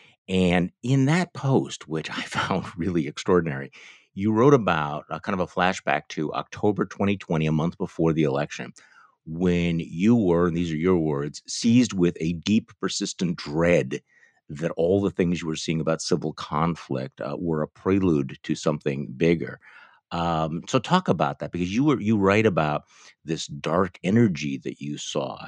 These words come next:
and the videos posted of furious Americans taking to the streets and militant groups on walkie-talkies and surging gun and ammo sales.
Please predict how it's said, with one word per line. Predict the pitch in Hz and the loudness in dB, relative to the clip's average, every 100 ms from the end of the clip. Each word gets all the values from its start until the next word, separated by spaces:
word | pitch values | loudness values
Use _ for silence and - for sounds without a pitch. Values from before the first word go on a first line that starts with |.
| - | -10
and | 82 | -6
the | |
videos | 82 73 104 113 90 82 - | -4 2 6 6 6 4 -2
posted | - 80 - 78 | -6 -6 -4 -6
of | 71 67 - _ | -6 -10 -20 _
furious | - 90 95 101 95 87 | -6 2 4 4 2 0
Americans | 73 73 85 92 90 71 | -6 -4 0 0 -2 -14
taking | - 85 80 80 | -6 -6 -4 -6
to | |
the | 73 69 | -6 -8
streets | - 85 90 82 - | -8 0 0 0 -6
and | 69 78 | -6 0
militant | 90 101 87 | 2 2 0
groups | 78 82 78 - | -2 -2 -2 -2
on | 76 71 | -6 -4
walkie-talkies | 73 85 - 76 - 78 85 73 67 | -4 -4 -4 -6 -2 -2 -2 -6 -10
and | 69 | -10
surging | 65 - 98 101 92 85 | -10 0 2 2 2 -2
gun | 78 80 90 95 80 | 0 0 2 2 0
and | - | -8
ammo | 80 87 98 80 | -4 0 2 0
sales. | 73 - 64 60 69 | -2 -6 -6 -6 -10